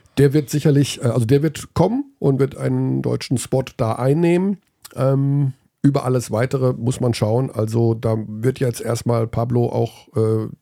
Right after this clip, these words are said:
denke ich mal, ein Wörtchen mitzureden haben, welche Namen Bayesi ihm da auf den Schreibtisch knallt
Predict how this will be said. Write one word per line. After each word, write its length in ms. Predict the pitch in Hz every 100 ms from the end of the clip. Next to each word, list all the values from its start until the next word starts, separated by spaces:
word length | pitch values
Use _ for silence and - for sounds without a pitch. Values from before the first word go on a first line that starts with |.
| _ -
denke 160 | 120 123
ich 60 |
mal, 100 | 123
ein 140 | 113 113
Wörtchen 300 | 117 117 113
mitzureden 540 | - - 120 123 117
haben, 460 | 107 120 127 120 117
welche 220 | 113 117
Namen 300 | 110 113 113
Bayesi 460 | 107 107 120 113 117
ihm 120 | 113
da 180 | 110 104
auf 160 | 117 -
den 280 | 113 110
Schreibtisch 480 | - 110 113 127 -
knallt 340 | - 107 120